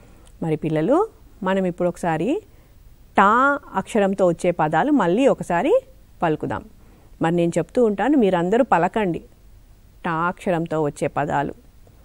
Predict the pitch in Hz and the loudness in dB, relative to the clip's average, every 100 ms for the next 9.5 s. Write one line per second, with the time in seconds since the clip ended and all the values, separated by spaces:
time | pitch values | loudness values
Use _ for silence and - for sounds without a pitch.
0 | - - - - - - - 165 160 156 | -20 -20 -20 -20 -20 -8 -2 0 0 2
1 | 175 196 - - - - - - - - | 6 6 6 -4 -20 -20 -20 -20 -20 -20
2 | - - - - 196 185 180 175 190 180 | -20 -20 -20 -10 -4 -2 0 2 2 2
3 | - - - - - - - - 185 233 | -2 -20 -20 -20 -20 -20 -14 -6 -6 -2
4 | 240 220 349 - - - - - - - | 0 2 0 -2 -20 -20 -20 -20 -20 -20
5 | - - - 175 165 165 160 196 - - | -20 -12 -6 -2 -2 0 4 4 2 -10
6 | - - - - - - - - - - | -20 -20 -20 -20 -20 -20 -20 -20 -20 -12
7 | - 170 - 196 196 - - - - - | -4 -2 6 6 6 2 -20 -20 -20 -20
8 | - - - - - - - - - - | -20 -20 -20 -20 -20 -20 -20 -20 -20 -20
9 | - 180 170 202 214 | -10 -6 2 6 6